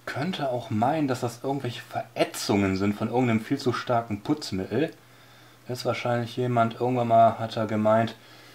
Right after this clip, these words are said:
mit einem Glasreiniger an seine optischen Linsen dran gehen zu müssen. So, letztes, was ich noch probieren könnte, ist, ob sich da was tut,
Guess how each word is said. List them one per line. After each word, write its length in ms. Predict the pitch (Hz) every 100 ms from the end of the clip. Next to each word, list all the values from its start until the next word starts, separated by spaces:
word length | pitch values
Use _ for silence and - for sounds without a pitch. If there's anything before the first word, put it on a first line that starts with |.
| - -
mit 220 | 104 -
einem 240 | 104 101
Glasreiniger 1160 | 98 98 104 127 139 - 113 123 123 117 110 110
an 120 | 110
seine 420 | 104 104 104 98 -
optischen 500 | 110 113 - 101 98
Linsen 340 | 113 101 95
dran 220 | 92 90
gehen 200 | 92 92
zu 140 | - 98
müssen. 380 | 98 151 185 - - - - - - - - - - - - - - - - - - - - - - - -
So, 760 | 92 92 101 98 95 92 87 85
letztes, 800 | 92 107 170 - - 175 - -
was 120 | 139 139
ich 120 | 131
noch 100 | 131
probieren 400 | - 110 139 160
könnte, 300 | - 131 147
ist, 220 | 127 -
ob 120 | 117
sich 200 | 120 110
da 140 | 113 110
was 200 | 104 -
tut, 260 | 120 123